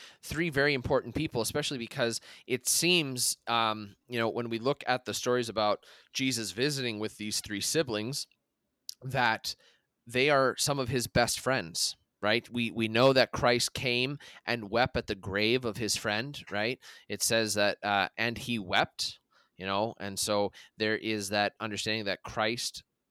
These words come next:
really, truly loved these people with his whole heart, with his whole being.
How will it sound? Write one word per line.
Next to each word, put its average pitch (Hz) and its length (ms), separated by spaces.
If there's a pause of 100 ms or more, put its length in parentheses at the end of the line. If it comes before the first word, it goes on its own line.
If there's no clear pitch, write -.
(200)
really, 110 440
truly 135 480
loved 113 400
these 98 220
people 117 400
with 98 140
his 87 160
whole 92 180
heart, 123 400
with 107 100
his 87 160
whole 87 180
being. 110 460